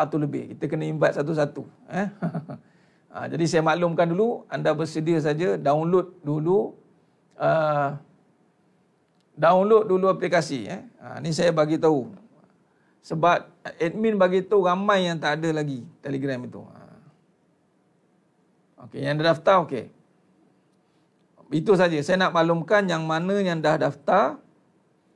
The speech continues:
sila download aplikasi Telegram. Itu saja. Yang belum daftar, sila daftar. Dan tunggu sehingga anda dijemput untuk masuk dalam channel itu.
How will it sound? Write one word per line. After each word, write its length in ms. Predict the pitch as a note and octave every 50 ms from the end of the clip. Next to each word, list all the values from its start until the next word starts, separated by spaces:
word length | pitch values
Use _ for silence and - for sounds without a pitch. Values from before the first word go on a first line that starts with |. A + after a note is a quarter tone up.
| _ _ _ _ _ -
sila 560 | - D3+ D#3 D#3+ D#3+ E3 E3+ E3+ E3+ E3+ E3
download 560 | D3+ D3+ D3 D3 D#3 D3+ D#3 E3+ F#3 G3 - - -
aplikasi 640 | D3 D3 D3+ D3+ C#3 C#3+ D3 C#3+ D3 - D3 E3+ D3+
Telegram. 560 | D#3+ - D3 C#3 C#3 C3+ C3 C3 A#2+ G2 - - _ _ _ _ _
Itu 160 | D3 C#3+ E3
saja. 320 | D#3 C#3 C#3 A#2+ G#2+ - - - _ _ _ _ _ _ _ _ _ _ _ _ _ _ _ _
Yang 160 | - C3 C3 B2 B2
belum 160 | D#3 F3 F#3
daftar, 320 | F3+ F3 D#3+ E3 - A3 A3+
sila 240 | - - D3+ D3 C#3
daftar. 320 | C3 C3+ - - B2 - - _ _ _ _
Dan 160 | B2+ B2+ C3
tunggu 400 | - E3 D#3+ F3 E3+ G3 F#3 E3
sehingga 560 | D#3 D#3+ C#3 C#3+ D3 C3+ C#3 C#3 C#3 C3 -
anda 320 | C3+ C#3+ C#3 C3+ C3+ C3 C3
dijemput 560 | C3 A#2+ B2 C3+ C3 - D#3 E3+ E3 E3 -
untuk 400 | D3+ D3 - - C3 B2 - -
masuk 240 | C#3 B2+ - D3+ C#3+
dalam 240 | - C3 C3 C3+
channel 320 | B2+ - C#3 B2+ B2+ A2+ G#2+
itu. 160 | G2 E2 C#2+